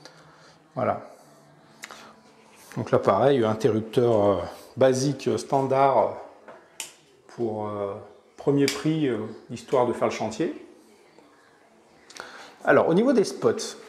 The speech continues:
alors c'est ça que je voulais vous montrer. Les spots que j'ai mis dans le salon, ils ont trois positions. Donc là on est, euh, éclairage à fond. Donc là je vais éteindre et rallumer et, et vous allez voir.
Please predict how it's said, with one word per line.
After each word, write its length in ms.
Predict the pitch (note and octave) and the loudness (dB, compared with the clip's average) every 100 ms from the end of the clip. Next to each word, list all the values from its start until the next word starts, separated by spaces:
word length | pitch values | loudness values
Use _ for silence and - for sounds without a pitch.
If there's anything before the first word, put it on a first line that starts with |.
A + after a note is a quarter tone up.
| - | -4
alors 160 | G#2 - | -2 0
c'est 100 | D3+ | 0
ça 140 | B3+ | 2
que 60 | B3+ | 2
je 40 | |
voulais 160 | E3+ G3+ | 2 2
vous 120 | G3 C#3+ | 2 0
montrer. 500 | B2+ - D#3 - - - - - - - D#3 | -2 -2 -2 -4 -12 -18 -20 -18 -18 -6 -2
Les 80 | |
spots 220 | D#3 C4 B3+ | 0 0 2
que 80 | F3+ | 0
j'ai 120 | D#3 | 0
mis 80 | G3 | 2
dans 100 | G3+ | 2
le 60 | D#3 | 2
salon, 360 | D3+ C#3+ G#3 D3 | 2 2 2 2
ils 100 | D#3+ | 0
ont 80 | |
trois 220 | G#3 - G#3+ | 0 0 2
positions. 540 | G#3 D#3+ D#3 - G#2+ A2 | 2 0 0 -2 -2 -2
Donc 220 | C3+ C#3+ | -2 0
là 220 | F#3+ E3+ - | 2 2 2
on 180 | D3 D#3+ | 2 4
est, 280 | A3 B3+ - - - - - | 4 2 -4 -12 -14 -12 -2
euh, 520 | C3 B2+ B2 A#2+ A#2 A#2 F#3+ | 4 6 6 6 6 4 0
éclairage 500 | - F3+ E3 F3 D3 | 0 2 2 2 2
à 80 | B2 | 0
fond. 300 | - G3 G4 - - - - - - | 2 -2 -2 -8 -14 -20 -20 -20 -16
Donc 160 | C3 - | -8 2
là 120 | G#3+ | 2
je 100 | D3+ | 4
vais 140 | D3+ G3 | 4 2
éteindre 420 | - A#3 B3+ - | 2 0 2 0
et 80 | E3 | 2
rallumer 400 | D3 F3 D#3+ F#3+ | 4 4 4 2
et, 200 | C#4+ D#3 B2+ - | 2 0 0 -2
et 20 | |
vous 200 | D#3+ C#3+ | 0 2
allez 180 | F#3+ D#3+ | 2 0
voir. 400 | A#2 G#2+ G#2+ - | 2 0 -2 -10